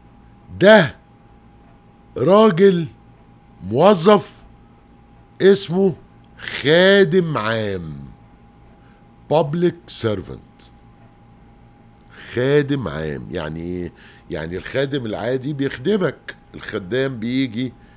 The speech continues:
مع احترامي طبعا للخدمة، بيجي يجيب لك قهوة، تطلب منه كذا، تطلب منه غدا، تطلب لو هو خادم خاص عندك في البيت يودي ال-، هدومك للمغسلة، مش هو خادم.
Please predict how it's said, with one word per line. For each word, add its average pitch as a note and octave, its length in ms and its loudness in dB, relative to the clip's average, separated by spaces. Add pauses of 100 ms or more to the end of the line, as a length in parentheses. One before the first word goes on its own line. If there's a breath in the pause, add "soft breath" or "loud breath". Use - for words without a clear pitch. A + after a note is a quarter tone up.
(260 soft breath)
مع F2 120 -8
احترامي G#2+ 440 -6
طبعا F#2+ 300 -4
للخدمة، F#2+ 800 -10 (440 loud breath)
بيجي D3 340 -4
يجيب D#3 240 -4
لك C#3 220 -6
قهوة، G#2+ 440 -2
تطلب G2+ 420 -8
منه F2+ 600 -8
كذا، E2+ 520 -4
تطلب D#2+ 520 -12
منه D2+ 440 -10
غدا، E2 420 -6 (360 loud breath)
تطلب F#2+ 360 -8
لو F2 140 -4
هو G2+ 260 -2
خادم G2 400 -8
خاص G2+ 560 -4
عندك F2 420 -8
في - 80 -14
البيت F2 360 -8 (1000 loud breath)
يودي G2+ 540 -6
ال-، D#2 720 -4
هدومك F2+ 440 -8
للمغسلة، F#2 840 -8
مش D#2 220 -14
هو G#2 340 -6
خادم. D3 420 -6